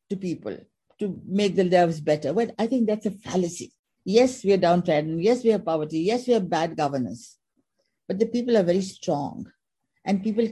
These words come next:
can do things. You have to treat them as partners, not as victims. Listen, the majority of the populations are living in South Asian countries or in countries where, you know, large populations, which are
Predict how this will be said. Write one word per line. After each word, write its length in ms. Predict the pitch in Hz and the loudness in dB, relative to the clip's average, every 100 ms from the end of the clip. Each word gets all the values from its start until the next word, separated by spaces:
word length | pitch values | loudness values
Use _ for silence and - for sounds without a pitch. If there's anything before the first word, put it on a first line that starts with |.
| - | -2
can 280 | 180 196 185 | 0 2 2
do 140 | 156 | -2
things. 440 | - 135 98 - - | -4 -10 -10 -10 -6
You 100 | 214 | -4
have 120 | 220 | -4
to 80 | 220 | -4
treat 260 | 190 190 | -4 -2
them 120 | 196 190 | -2 -2
as 140 | 190 | -4
partners, 720 | - 147 151 139 - - - _ _ _ - | -8 -10 -8 -8 -8 -12 -20 _ _ _ -4
not 280 | 190 220 226 | 0 0 0
as 140 | 175 | 0
victims. 600 | 156 160 - - - - _ _ _ _ _ _ _ _ _ _ _ _ _ | 0 -4 -8 -12 -18 -20 _ _ _ _ _ _ _ _ _ _ _ _ _
Listen, 340 | 262 262 254 190 | -2 2 2 2
the 80 | 165 | 0
majority 640 | 175 180 202 233 254 269 | 0 0 2 0 2 2
of 120 | 226 | 4
the 80 | 196 | 2
populations 680 | - 180 180 180 190 190 185 | 0 -2 0 0 0 0 2
are 80 | 170 | 2
living 380 | 180 185 190 | 2 0 -2
in 180 | 156 160 | -2 -6
South 340 | - 156 165 156 | -4 -2 -2 -2
Asian 300 | 160 160 160 | -2 -2 0
countries 420 | 208 190 190 170 | 0 2 4 4
or 80 | 165 | 2
in 220 | 156 - | 0 -4
countries 280 | 156 156 151 | -4 -4 -2
where, 240 | 147 131 - | 0 -2 -4
you 140 | - 156 | -6 -6
know, 140 | 139 - 95 95 - | -6 -12 -16 -16 -12
large 400 | 147 151 156 156 | -6 -2 -2 -4
populations, 840 | 127 127 143 107 - - - - - _ - _ | -8 -8 -8 -8 -10 -14 -18 -20 -20 _ -20 _
which 240 | - 185 190 | -4 -2 2
are 260 | 175 156 | 2 2